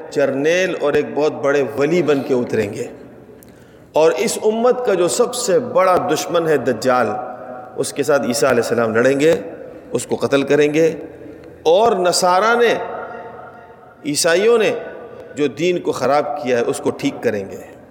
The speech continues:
صلیب کو توڑ دیں گے۔ صلیب ان کی نشانی ہے، یہ جو صلیب ہے، یہ ان کی نشانی ہے کہ عیسیٰ علیہ السلام کو سولی پہ لٹکایا گیا ہے۔ یہ نشانی جو ہے نا، اس سے پرہیز کرنا چاہیے۔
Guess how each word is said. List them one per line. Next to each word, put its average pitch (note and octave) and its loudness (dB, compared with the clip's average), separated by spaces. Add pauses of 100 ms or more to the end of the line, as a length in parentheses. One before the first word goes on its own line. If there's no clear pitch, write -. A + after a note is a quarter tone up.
(880)
صلیب G3+ 2
کو E3+ 0
توڑ F3 2
دیں C3+ 0
گے۔ G#2+ -8 (920)
صلیب F3 2
ان G3 2
کی F#3+ -2
نشانی D#3 2
ہے، G#2+ -2 (920)
یہ A#2 -4
جو A2 -8
صلیب C#3+ 4
ہے، C#3 0
یہ B2 2
ان B2+ 0
کی B2 0
نشانی A#2 -2
ہے G2+ -6 (500)
کہ A#2+ -2
عیسیٰ B2+ 2
علیہ B2 2
السلام B2+ 0
کو B2+ -2
سولی C3 0
پہ B2 -2
لٹکایا G#2 -2
گیا F2+ -10
ہے۔ - -18 (1000)
یہ A#2+ 2
نشانی C#3 4
جو D3 4
ہے D#3 4
نا، F#3+ 4 (460)
اس B2+ 0
سے - 0
پرہیز C3+ 2
کرنا A2+ 0
چاہیے۔ - -4